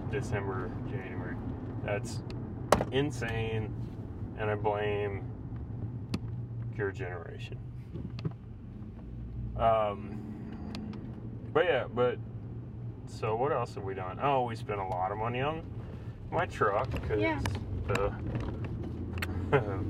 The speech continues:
Speaker 1: brake calipers needed to be changed, which is something I don't really trust myself to do, so we had somebody do that. But then I also needed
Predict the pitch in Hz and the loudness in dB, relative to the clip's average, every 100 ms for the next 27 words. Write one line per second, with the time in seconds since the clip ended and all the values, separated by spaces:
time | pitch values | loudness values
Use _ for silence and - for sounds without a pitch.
0 | 95 113 123 - 107 98 95 101 104 107 | 2 4 4 2 2 4 4 2 0 0
1 | 104 101 101 - - - - - 107 107 | 0 0 0 0 -2 0 0 2 2 2
2 | 107 107 101 - - 101 104 101 - - | 2 2 0 0 0 2 4 4 2 2
3 | 262 277 - 240 220 190 175 165 104 101 | 4 4 4 4 6 6 4 4 4 4
4 | 104 104 107 101 107 107 107 104 82 - | 4 4 4 4 4 2 2 2 2 0
5 | - - 113 - 104 104 - 196 196 101 | 0 2 4 4 4 4 4 4 4 4
6 | - - - - 104 101 98 101 95 - | 2 2 2 4 4 4 4 4 4 4
7 | - - - - - - 113 107 131 123 | 4 4 4 4 4 4 4 6 6 8
8 | 127 143 139 127 123 123 | 8 6 6 4 6 4